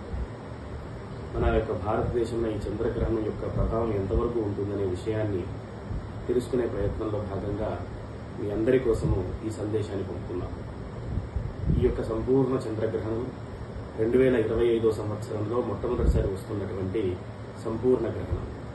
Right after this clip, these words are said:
ఈ యొక్క గ్రహణము భారతదేశంలో ఎక్కడా కూడా కనిపించడం లేదు.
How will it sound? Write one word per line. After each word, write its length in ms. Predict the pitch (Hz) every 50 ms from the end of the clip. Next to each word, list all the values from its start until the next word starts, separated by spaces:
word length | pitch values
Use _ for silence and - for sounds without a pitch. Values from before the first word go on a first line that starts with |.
| - - - - - - - - - 120
ఈ 60 | 123
యొక్క 160 | 120 - 117 107 110
గ్రహణము 380 | 110 104 120 135 135 131 117 92 90 - - - - - - - - - - - - - 98 98
భారతదేశంలో 680 | 120 131 143 139 135 127 127 120 107 117 113 117 113 104 104 101
ఎక్కడా 260 | - - 113 117 117
కూడా 240 | - 110 104 - - - - - - - - - -
కనిపించడం 460 | - 110 107 - 110 - - 92 87 85 82
లేదు. 140 | - -